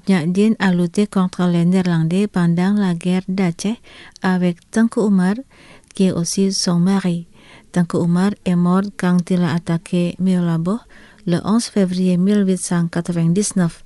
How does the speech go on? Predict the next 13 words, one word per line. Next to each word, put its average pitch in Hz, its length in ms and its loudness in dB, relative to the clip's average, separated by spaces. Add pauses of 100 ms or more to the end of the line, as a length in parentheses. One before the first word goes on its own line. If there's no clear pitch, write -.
(500)
de 175 140 2
sorte 196 320 0
que 175 200 0
Cut 175 300 -2
Nyak 156 180 0
Dien 190 340 0
a 185 120 0
lutté 175 360 0
seul 214 360 -2 (320)
à 170 100 -4
l'intérieur 180 640 0
de 170 320 0 (120)
Meolabo 185 560 0